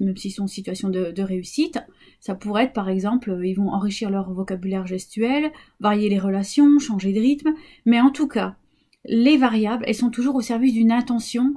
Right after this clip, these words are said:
et s-, elles arrivent suite à une observation très concrète. Donc, il va pas falloir non plus changer d'objectif. Là, vous êtes sur des relations, donc il va bien falloir rester sur le, le développement des, des relations, à la qualité des relations que les élèves vont avoir entre eux.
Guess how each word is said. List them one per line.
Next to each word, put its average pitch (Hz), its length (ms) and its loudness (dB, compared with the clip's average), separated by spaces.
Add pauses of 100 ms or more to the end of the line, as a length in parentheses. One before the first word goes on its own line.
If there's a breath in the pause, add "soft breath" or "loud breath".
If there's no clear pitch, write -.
et 240 260 0
s-, - 260 -12
elles 202 160 -2
arrivent 240 260 0
suite 330 340 -6
à 226 60 0
une 220 160 4
observation 226 680 -4 (420 loud breath)
très 330 180 -4
concrète. - 440 2
Donc, 208 160 -4
il 214 40 -2
va 220 80 2
pas 269 160 6
falloir 277 340 4
non 240 140 6
plus 311 240 -4 (340 soft breath)
changer 277 360 4
d'objectif. 254 540 0
Là, 220 120 -2
vous 214 160 -2
êtes 226 100 -2
sur 208 140 -6
des 185 100 -4
relations, 233 720 0
donc 226 160 -6
il 214 60 -4
va 202 200 -4
bien 208 140 -6
falloir 190 260 -6
rester 196 300 -6
sur 233 240 -4
le, 180 240 -4 (480 soft breath)
le 190 100 -6
développement 202 540 -2
des, 180 260 -4
des 185 140 -2
relations, 226 540 -2
à 170 40 -10
la 175 120 -12
qualité 226 420 -2
des 214 140 -2
relations 196 520 -8 (340 soft breath)
que 208 120 -8
les 196 180 -6
élèves 208 200 -4
vont 196 180 -6
avoir 196 440 -8 (300 soft breath)
entre 247 340 -2
eux. - 80 -16